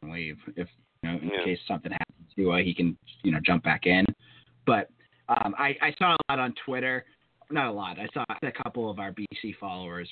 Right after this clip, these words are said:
Speaker 1: re-, re-, reach out to us like, "Oh, what about coming to B C?" I, I, I would throw my life savings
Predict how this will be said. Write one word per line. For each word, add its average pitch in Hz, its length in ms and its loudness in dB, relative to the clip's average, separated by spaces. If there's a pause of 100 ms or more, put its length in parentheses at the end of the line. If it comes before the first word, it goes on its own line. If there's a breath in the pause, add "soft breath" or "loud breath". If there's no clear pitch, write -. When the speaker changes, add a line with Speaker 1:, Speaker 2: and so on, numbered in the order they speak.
Speaker 1:
re-, 98 160 -8 (160)
re-, 92 120 -6 (180)
reach 101 180 4
out 92 180 4
to 90 260 4
us - 60 -4 (100)
like, 92 200 2
"Oh, 196 280 6
what 165 100 8
about 156 220 4 (200)
coming 139 220 2
to 123 60 6
B 110 200 2
C?" 90 160 2 (560 soft breath)
I, - 80 -2 (160)
I, 143 380 2
I 165 40 6 (100)
would 160 260 4 (180)
throw 170 220 4
my 156 160 4
life 143 220 2 (120)
savings 113 460 -4